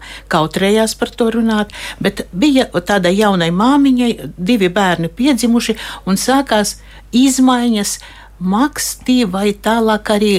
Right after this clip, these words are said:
ā, dzemdes kaklā. Un es tālāk pret-, nekāds sieviete arī nepastāstīs un nezinās, kā izstāstīt to,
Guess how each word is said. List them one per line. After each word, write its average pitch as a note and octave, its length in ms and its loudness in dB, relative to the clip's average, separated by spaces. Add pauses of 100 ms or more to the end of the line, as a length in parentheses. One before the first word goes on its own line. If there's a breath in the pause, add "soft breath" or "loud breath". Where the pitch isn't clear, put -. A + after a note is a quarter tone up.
(240)
ā, E3+ 400 2 (300 loud breath)
dzemdes F3 540 -2
kaklā. - 460 -10 (360 loud breath)
Un A#3 320 4
es A3+ 220 -2
tālāk C#4 480 0
pret-, C4 300 0 (220)
nekāds B3+ 520 2
sieviete A#3 300 2
arī A3 160 2
nepastāstīs E3 800 -4
un G3 100 0
nezinās, A3 540 2
kā A#3 240 -2
izstāstīt D#3 840 -4
to, C#4 160 2